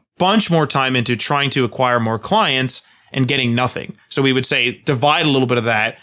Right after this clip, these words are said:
and we'd have almost an insurance policy where we'd, you know, dump more time into getting clients, but we'd also maybe cut a little bit of that time off, put that into H T M L All the Things and write up some blog posts or make a template or what have you.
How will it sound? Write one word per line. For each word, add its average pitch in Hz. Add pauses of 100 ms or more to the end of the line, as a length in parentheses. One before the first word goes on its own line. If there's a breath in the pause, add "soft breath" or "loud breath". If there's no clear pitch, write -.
(160 loud breath)
and 131
we'd 135
have 139
almost 147
an 127
insurance 135
policy 110 (180 soft breath)
where 120
we'd, 120
you 135
know, 117
dump 139
more 151
time 117
into 117
getting 107
clients, 110
but 127
we'd 120
also 123
maybe 110
cut -
a 123
little 120
bit 113
of 117
that 107
time 110
off, 160 (340 loud breath)
put 139
that 123
into 117
H 113
T 127
M 120
L 117
All 117
the 110
Things 117
and 101 (400 soft breath)
write 127
up 117
some 110
blog 139
posts 120
or 110
make 113
a -
template 123
or 90
what 131
have 123
you. 123